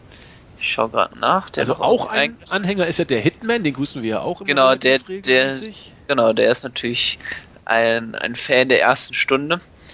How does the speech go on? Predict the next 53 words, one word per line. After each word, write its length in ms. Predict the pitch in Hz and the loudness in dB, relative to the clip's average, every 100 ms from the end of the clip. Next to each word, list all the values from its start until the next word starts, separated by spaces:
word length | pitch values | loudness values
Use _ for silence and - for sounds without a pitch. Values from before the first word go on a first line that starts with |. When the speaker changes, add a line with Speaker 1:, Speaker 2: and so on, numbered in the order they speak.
| - - - - - | -18 -18 -18 -20 -4
Speaker 1:
Aber 180 | 123 123 | 2 2
sonst, 380 | 123 131 156 - | 4 2 0 -2
nee, 80 | 135 | -2
ich 180 | - 147 | 0 0
hatte 140 | 143 | 0
irgendwie 180 | 131 135 | 0 -2
noch 140 | 139 | -2
im 80 | 131 | -4
Kopf, 240 | 123 131 | -6 -6
dass 180 | - 123 | -4 -2
jemand 200 | 120 117 | 0 0
noch 120 | 120 | -2
gegrüßt 480 | - - 127 131 - | -6 -12 -8 -6 -2
werden 240 | - 117 117 | -2 -2 0
wollte. 320 | 113 - 208 - - - - - - - | 2 2 -4 -6 -20 -18 -12 -12 -14 -2
Aber, 380 | - 135 139 143 | 2 6 4 4
nee, 200 | 180 143 | 0 0
das 200 | 123 123 | 0 0
reicht 180 | 120 | -2
ja 120 | - 95 | -2 -2
auch. 140 | 95 - | -4 -6
Speaker 2:
Ich 40 | |
denke, 220 | - 117 104 | -4 -2 -2
auch 160 | 101 | 0
holen 160 | 147 143 | 0 2
wir 80 | 117 | 0
ja 60 | |
nach, 360 | 107 120 127 113 | 0 0 0 -4
ist 80 | 110 | -4
ja 60 | |
gar 100 | 110 | -4
kein 180 | 110 110 | -4 -6
Problem. 380 | 110 110 117 135 - - - | -8 -4 -4 -4 -10 -18 -2
Speaker 1:
Genau. 360 | 143 135 120 131 123 | -2 0 -2 -2 -10
Speaker 2:
Schreibt 420 | - - 135 143 - | -8 -2 -2 -2 -6
im 160 | 139 | -2
Board 320 | 131 139 151 | 2 4 2
in, 380 | - 139 135 139 | -2 -8 -6 -10
in 260 | - 131 131 | -10 -10 -8
den, 280 | 127 127 123 | -8 -8 -10
äh, 200 | 120 113 | -10 -8
Flashback-Podcast-Thread 1500 | 139 147 - 135 - 131 - 131 127 - - - 127 123 | -6 -4 -4 -6 -6 -10 -6 -6 -6 -10 -16 -4 -2 -2
und 200 | - 117 | -6 -6
das, 300 | 113 107 - | -6 -6 -12
äh, 180 | 117 113 | -10 -10
lesen 340 | 113 120 131 127 | -6 -4 -2 -2
wir 100 | 120 | -2
dann 200 | 107 113 | -4 -6
und 180 | 104 101 | -10 -10
dann 120 | 101 | -10
gibt's 200 | 95 - | -12 -14
auch 160 | 87 92 | -16 -16
entsprechend 420 | - 95 - | -16 -16 -18